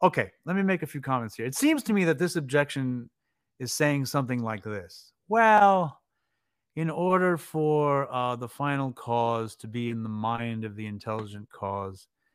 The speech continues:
the future in some sense already has to exist so that the intelligent cause can order things towards it.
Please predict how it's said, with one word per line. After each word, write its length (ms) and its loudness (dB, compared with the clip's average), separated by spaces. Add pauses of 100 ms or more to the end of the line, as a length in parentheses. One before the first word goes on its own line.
(360)
the 60 -18
future 400 -2
in 120 0
some 280 -4
sense 300 -6
already 300 0
has 200 -2
to 140 -12
exist 520 -4
so 160 -2
that 220 -4
the 80 -10
intelligent 480 -6
cause 260 -6
can 160 -8
order 320 -2
things 400 -10
towards 360 -6
it. 120 -6